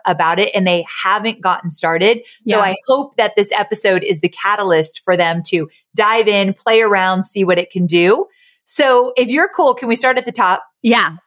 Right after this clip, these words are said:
Speaker 2: let's
Speaker 1: Okay.
Speaker 2: start.
Speaker 1: So I think that m-, the most important question my audience wants to hear is, what is Open A I, and how can entrepreneurs use it to support them in creating things like video scripts and podcasts and copy and graphics and even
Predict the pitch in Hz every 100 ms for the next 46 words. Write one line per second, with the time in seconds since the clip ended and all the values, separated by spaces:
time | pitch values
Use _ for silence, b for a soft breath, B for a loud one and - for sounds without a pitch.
0 | - 202 208 226 156 - _ _ - 294
1 | 302 330 392 427 311 285 294 - 247 277
2 | 359 415 359 320 247 220 214 233 208 196
3 | 196 190 190 180 190 185 190 175 180 175
4 | 170 - 170 190 262 330 320 - - -
5 | 220 185 196 - 180 165 151 156 180 208
6 | 202 202 - 269 262 262 240 - 214 208
7 | 196 190 208 202 196 - 190 196 - -
8 | 339 381 240 196 180 B B B 240 285
9 | 285 277 254 262 240 240 208 _ _ _
10 | 254 381 339 247 175 - 220 165 - 240
11 | 233 359 339 - 262 190 175 - 214 -
12 | 349 330 240 202 190 294 302 302 190 -
13 | 196 180 B B 302 330 277